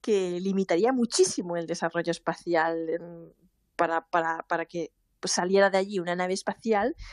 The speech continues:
necesitaría muchísimo más combustible, muchísima sa-, más inversión de tamaño, de nave, pero vamos, pero de forma exponencial, ¿no? Porque para escapar de esa gravedad y poder <laughs> realizar ese, ese viaje,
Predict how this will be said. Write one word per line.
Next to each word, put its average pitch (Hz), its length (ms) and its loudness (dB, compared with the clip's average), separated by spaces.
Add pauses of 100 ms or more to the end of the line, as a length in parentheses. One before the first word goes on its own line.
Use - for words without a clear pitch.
(120)
necesitaría 175 560 -2
muchísimo 180 460 -4
más 156 180 -2
combustible, 214 1000 2
muchísima 208 560 -2
sa-, 180 160 -6
más 190 360 0
inversión 175 520 0
de 170 60 -6
tamaño, 202 580 0
de 180 140 0
nave, 190 340 0
pero 185 180 -2
vamos, 185 320 0 (320)
pero 208 220 4
de 185 140 -2
forma 254 320 2
exponencial, 208 1080 -2
¿no? 247 160 -2
Porque 196 380 -4 (500)
para 170 180 -4
escapar 202 460 -2
de 214 60 0
esa 208 160 -4
gravedad 208 480 2
y 214 60 -2
poder 202 200 -2
<laughs> 240 140 4
realizar 214 340 -6
ese, 214 400 -10
ese 226 200 -6
viaje, 240 420 -6